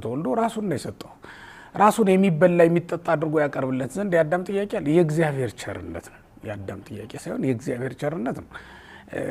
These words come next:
ራሱ ኢየሱስ ክርስቶስን መብል መጠጥ፣ መብል መጠጥ ሆኖ በመሰጠቱ ክርስቶስ ተዋህዶን ይኖራል ማለት ነው። መብል መጠጥ ተዋሃጅ ነዋ። ከልብስ ይልቅ መብል መጠጥ ተስማሚ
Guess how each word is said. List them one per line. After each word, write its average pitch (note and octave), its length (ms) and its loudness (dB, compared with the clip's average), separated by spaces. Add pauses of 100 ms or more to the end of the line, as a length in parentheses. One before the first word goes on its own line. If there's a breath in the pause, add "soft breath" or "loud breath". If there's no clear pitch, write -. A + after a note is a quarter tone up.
(120)
ራሱ C#3 280 4
ኢየሱስ C#3 220 0
ክርስቶስን F#3+ 420 -4
መብል C#3+ 240 2
መጠጥ፣ A#2+ 280 -6 (460 loud breath)
መብል B3 360 8
መጠጥ A3 400 4
ሆኖ G#3 280 2
በመሰጠቱ G3 840 2
ክርስቶስ G3+ 460 0
ተዋህዶን F#3 440 2
ይኖራል D3+ 380 2
ማለት F#2+ 300 -10
ነው። - 100 -20 (500 loud breath)
መብል G#3+ 280 8
መጠጥ G#3+ 320 6
ተዋሃጅ F3 400 8
ነዋ። F3+ 160 2 (380)
ከልብስ A3 340 8
ይልቅ C#4 260 6
መብል F#3+ 260 6
መጠጥ G3+ 300 4
ተስማሚ F#3+ 420 2